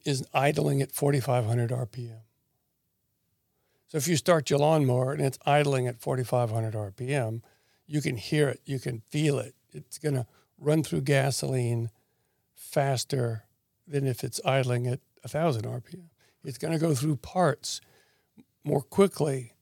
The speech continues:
idling at forty-five hundred R P M. Just sitting still. So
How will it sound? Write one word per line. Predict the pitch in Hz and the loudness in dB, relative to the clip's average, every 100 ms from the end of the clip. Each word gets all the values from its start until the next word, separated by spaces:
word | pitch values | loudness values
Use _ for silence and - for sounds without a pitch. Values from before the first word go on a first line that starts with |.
| _ _ | _ _
idling | 131 139 131 127 | 2 4 4 2
at | 127 | -2
forty-five | - 147 135 139 131 117 | -2 -2 0 0 0 0
hundred | 120 131 | -2 -2
R | 127 123 | -4 -4
P | - 120 | -4 -2
M. | 123 120 _ _ _ _ _ _ _ _ _ _ _ _ _ _ - | -2 -4 _ _ _ _ _ _ _ _ _ _ _ _ _ _ -4
Just | 147 180 | 0 2
sitting | - 214 190 | 2 4 4
still. | 131 - 175 190 175 _ _ _ _ _ _ _ _ _ _ _ _ _ _ | 2 0 -2 -2 -8 _ _ _ _ _ _ _ _ _ _ _ _ _ _
So | - 165 147 | 4 4 4